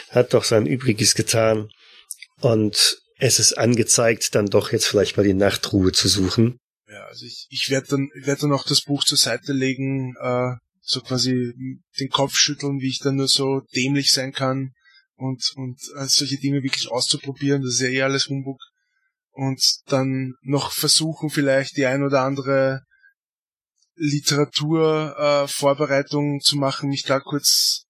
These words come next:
Speaker 2: dran zu setzen, aber ich werd wahrscheinlich dann recht bald einschlafen.
Speaker 1: Am nächsten Morgen,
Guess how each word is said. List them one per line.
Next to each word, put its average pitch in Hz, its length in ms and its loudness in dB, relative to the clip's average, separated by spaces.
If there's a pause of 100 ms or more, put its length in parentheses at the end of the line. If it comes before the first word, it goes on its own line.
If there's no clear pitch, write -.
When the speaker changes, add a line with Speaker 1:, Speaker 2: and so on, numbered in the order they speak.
(260)
Speaker 2:
dran 135 220 0
zu 143 120 2
setzen, 135 380 0
aber 127 420 0
ich 127 260 -6
werd 120 260 -2
wahrscheinlich 123 360 -2
dann 120 120 -10
recht - 200 -20
bald 117 140 -14
einschlafen. 117 640 -4 (360)
Speaker 1:
Am 165 120 2
nächsten 202 340 2
Morgen, 214 480 2